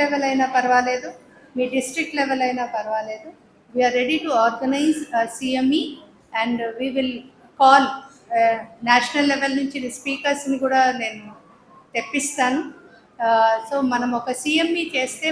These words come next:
మనము ఇంకా మన మిషన్ ఏదైతే ఉందో thalassemia free తెలంగాణ, ఉన్న పిల్లల్ని కాపాడుకుంటూ అసలు ఇలాంటి పిల్లలు లేకుండా చేయాలి. That is the concept of టిఎస్సిఎస్ అనమాట, care and control. ఉన్న పిల్లల్ని కాపాడుకోవడం and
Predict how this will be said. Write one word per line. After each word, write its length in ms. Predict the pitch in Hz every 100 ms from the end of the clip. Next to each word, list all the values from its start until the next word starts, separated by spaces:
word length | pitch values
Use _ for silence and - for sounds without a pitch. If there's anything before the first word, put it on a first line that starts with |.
| 277
మనము 260 | 262 254 247 254
ఇంకా 200 | 262 320 311 311 - - _ _ - 240
మన 240 | 262 262 247
మిషన్ 340 | 240 247 330 311
ఏదైతే 300 | 277 269 262 269
ఉందో 160 | 262 262 254
thalassemia 640 | 233 254 294 285 277 269 262
free 160 | 240 233
తెలంగాణ, 340 | 208 208 208 202 254
ఉన్న 120 | 294 349 349
పిల్లల్ని 380 | 302 302 302 294
కాపాడుకుంటూ 720 | 233 220 247 247 254 247 240 370 - _ _ -
అసలు 180 | 254 381 359
ఇలాంటి 240 | 330 339 311
పిల్లలు 300 | 320 330 359 302
లేకుండా 440 | 285 294 311 294 285 269
చేయాలి. 440 | 214 214 202 202 - - _ _ _ _ -
That 120 | 254
is 80 | 311 320
the 60 | 320
concept 400 | 247 247 277 285 240
of 60 | - -
టిఎస్సిఎస్ 600 | 254 233 233 - 214 214 208
అనమాట, 280 | 196 196 262 262
care 180 | 254 254
and 100 | 254 -
control. 400 | 208 190 196 175 - _ _ _ _ 240
ఉన్న 120 | 269 285
పిల్లల్ని 340 | 294 285 277 277
కాపాడుకోవడం 640 | 247 254 277 269 277 269 359 453 - - - -
and 120 | 240